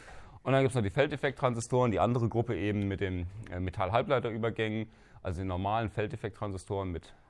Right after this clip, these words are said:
äh, Metall-Halbleiterübergang, Metalloxid, äh, Übergang, die mosfets. Und daraus als Spezialgruppe die High-Electromobility-Transistoren,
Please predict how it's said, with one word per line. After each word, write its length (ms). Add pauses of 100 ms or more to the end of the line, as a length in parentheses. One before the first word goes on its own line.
(120)
äh, 80
Metall-Halbleiterübergang, 1200
Metalloxid, 580 (720)
äh, 100
Übergang, 440
die 60
mosfets. 640 (920)
Und 200
daraus 480
als 140
Spezialgruppe 760 (360)
die 80
High-Electromobility-Transistoren, 1700